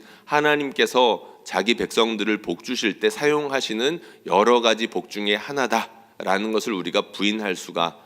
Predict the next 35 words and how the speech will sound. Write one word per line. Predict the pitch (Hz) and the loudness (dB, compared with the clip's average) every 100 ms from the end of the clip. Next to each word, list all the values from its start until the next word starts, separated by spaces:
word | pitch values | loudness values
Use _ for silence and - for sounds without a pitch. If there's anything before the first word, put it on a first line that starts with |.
| - | -20
없습니다. | - 90 - - - - _ - _ _ - - | -20 -16 -14 -14 -16 -20 _ -20 _ _ -20 -12
신명기 | - 190 214 233 214 | -4 4 4 6 4
말씀에서 | 175 156 165 151 135 | 4 2 2 4 4
대표적으로 | - 95 131 131 127 120 | 0 2 4 6 4 2
나와 | 104 92 101 | 4 6 6
있는 | 101 98 | 4 2
것이 | 90 87 87 82 | 0 0 -2 -4
하나가 | 98 117 110 98 | -4 0 0 2
있지요. | 82 - - 78 - - _ - - _ | -2 -4 -10 -10 -14 -20 _ -20 -20 _
신명기 | - 170 175 143 | -2 2 4 2
이십팔 | - 160 156 | 2 2 4
장에 | 156 147 | 4 4
보면 | 139 139 | 4 2
하나님께서 | 156 156 147 151 135 | 2 2 2 0 0
자기 | 120 117 127 131 101 | 0 2 4 4 2
말씀에 | 82 95 101 135 127 | 2 2 2 -2 -2
순종하는 | - 170 175 160 143 135 135 131 - - | -2 -4 0 2 4 2 2 -4 -18 -20
자기 | - 117 131 | 0 2 4
백성들에게 | 131 - 131 117 117 117 | 2 2 0 2 2 2
어떻게 | 92 98 143 - 135 | 0 0 -2 2 0
복 | 113 98 | 0 -6
주시겠다라는 | - 135 131 120 123 101 87 - - - 90 110 131 | -8 -4 0 2 4 0 0 -10 -18 -2 2 2 4
말씀들이 | 101 101 131 127 127 | 2 2 -2 -2 0
있는데, | 117 101 113 | 2 0 -2
그 | 117 - | -2 -4
중에 | 110 151 147 | -2 2 2
첫 | 143 - - | 2 -6 0
번째 | 208 196 208 | 0 2 -2
것들이 | 190 147 135 123 | 0 0 0 -2
물질에 | 98 104 95 147 | -2 -6 -4 -2
관한 | 151 139 131 127 | 2 2 2 0
내용들입니다. | 104 98 85 87 90 - - | -2 -2 -4 -8 -12 -16 -8
제가 | - 110 123 | -2 0 0
한번 | 151 147 113 | 0 2 2
읽어보겠습니다. | 90 113 98 82 98 - - | 4 4 2 -4 -8 -14 -16